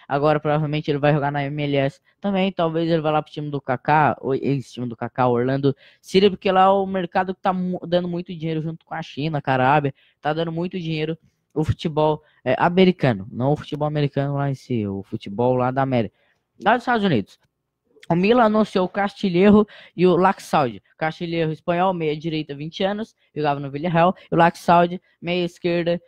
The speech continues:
joga agora, não tô lembrando onde é que ele joga, mas jogou a Copa do Mundo pelo Uruguai. Muito rápido também.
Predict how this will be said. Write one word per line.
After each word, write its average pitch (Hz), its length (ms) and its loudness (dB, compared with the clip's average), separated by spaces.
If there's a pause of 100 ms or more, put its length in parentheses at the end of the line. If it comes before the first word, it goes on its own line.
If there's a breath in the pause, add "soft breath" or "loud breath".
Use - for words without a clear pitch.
(180 soft breath)
joga 156 380 -2
agora, 151 240 -2
não 151 100 -10
tô 151 100 -12
lembrando 147 380 -4
onde 139 80 -8
é 151 60 -2
que 165 80 -8
ele 156 100 -2
joga, 156 240 0
mas 151 160 0
jogou 156 220 4
a 156 40 4
Copa 156 240 -2
do 151 60 -4
Mundo 147 260 -4
pelo 147 280 2
Uruguai. 147 420 2
Muito 156 320 0
rápido 170 380 -2
também. 160 320 -6